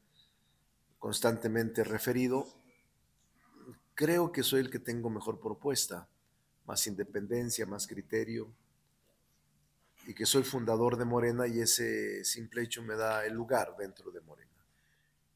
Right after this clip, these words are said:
No, en las encuestas de Morena nunca he confiado.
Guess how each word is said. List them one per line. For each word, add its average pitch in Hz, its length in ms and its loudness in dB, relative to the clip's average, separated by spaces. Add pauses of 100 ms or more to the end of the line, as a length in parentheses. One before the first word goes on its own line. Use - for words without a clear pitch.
(340)
No, 175 400 12
en 151 100 6
las 151 200 4
encuestas 196 400 6
de 165 80 4
Morena 139 300 2
nunca 135 280 0
he 127 60 -4
confiado. 113 480 -4